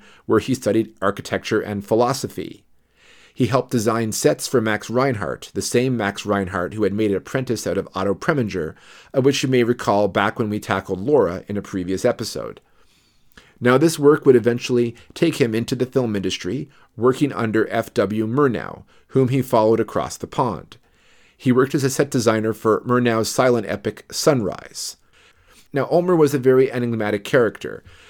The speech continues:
so despite interviews taken late in his life where he attests to working on the Fritz Lang productions of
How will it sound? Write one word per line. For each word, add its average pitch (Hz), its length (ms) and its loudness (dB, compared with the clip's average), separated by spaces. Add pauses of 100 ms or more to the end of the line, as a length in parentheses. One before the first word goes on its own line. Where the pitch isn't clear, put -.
(140)
so 139 260 8
despite 151 400 2
interviews 127 540 0
taken 117 340 -2
late 120 160 2
in 101 60 -10
his 107 160 -4
life 113 340 2
where 113 120 2
he 110 140 -2
attests 117 340 -4
to 107 160 -6
working 117 360 -4
on 104 140 -4
the 98 80 -4
Fritz - 320 -2
Lang 110 320 0
productions 101 600 -4
of 87 180 -4